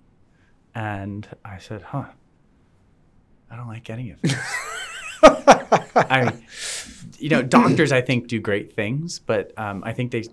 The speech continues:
Speaker 1: they solve problems on small scales. Like, they solve your problem. Uh, hopefully they do a good job of it. That's great. I love doctors.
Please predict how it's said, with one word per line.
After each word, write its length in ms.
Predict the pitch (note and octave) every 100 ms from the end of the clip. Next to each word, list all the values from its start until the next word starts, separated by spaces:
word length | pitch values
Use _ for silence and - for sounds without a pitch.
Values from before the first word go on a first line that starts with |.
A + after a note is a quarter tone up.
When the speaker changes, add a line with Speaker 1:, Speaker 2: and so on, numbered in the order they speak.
| -
Speaker 1:
they 100 | A#2+
solve 360 | A#2 C3+ C3
problems 340 | - C3 C3+ B2
on 120 | A2
small 280 | - F#2+ G#2
scales. 480 | - G#2+ A2 - - -
Like, 120 | -
they 100 | A2+
solve 360 | A2+ A#2 G#2 F#2+
your 180 | G#2+ C#3+
problem. 560 | - E3+ F#3+ A3+ B3+ - -
Uh, 120 | A2+
hopefully 320 | A2+ B2+ B2+
they 80 | B2
do 120 | A#2
a 40 | A2+
good 160 | G#2+
job 200 | G2+ G#2+
of 120 | C#3
it. 140 | G3+ -
That's 180 | G#2 -
great. 320 | F#2 D3 -
I 100 | G#2
love 240 | G2+ G#2+ A2+
doctors. 500 | A2+ - D#3 E3